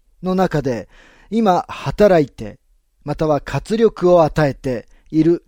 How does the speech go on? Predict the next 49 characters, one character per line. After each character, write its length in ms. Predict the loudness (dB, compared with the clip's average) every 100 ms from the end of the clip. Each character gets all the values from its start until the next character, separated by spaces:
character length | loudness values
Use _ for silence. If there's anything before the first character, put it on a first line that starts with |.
| -8
霊 320 | 0 4 2
に 120 | 0
従 320 | -4 0 2
っ 60 | 2
て、 380 | 0 -2 -2 -2 -20 -16
そ 220 | -2 0
の 140 | 0
中 400 | 2 2 2 2
を 180 | 4 2 -2
歩 260 | -2 0
ん 80 | 2
で 100 | 2
い 80 | 2
ま 100 | 0
し 80 | -14
た。 160 | -20 _ _ _ _ _ _ _ _ _ _ _ _ _ _ _ _ _ _ _ _ _ _ -20 -20 -20 -20 _ -12
自 180 | -4 -2
分 220 | -2 0
の 120 | 0
罪 260 | 4 2 4
過 120 | 0
と 160 | 0 -4
罪 300 | -6 -8 -4
と 160 | -2
の 120 | -2
中 280 | 0 0 0
に 140 | -2 -4
死 260 | -6 -6
ん 120 | -4
で 140 | 0 -2
い 60 |
た 180 | 2 0
も 140 | 2 0
の 120 | 0
で 260 | 0 -2 0
あ 100 | -2
っ 100 | -2 -8
て、 280 | -4 -4 -4 _ _ _ _ _ -6
そ 180 | 2
れ 100 | 4
ら 120 | 4 2
の 160 | 0
罪 320 | -4 -4 -2
の 160 | 0 0
中 320 | 2 2 2
に 140 | 2 2
あ 40 |
っ 80 | 0
て、 440 | -4 -2 -2 -4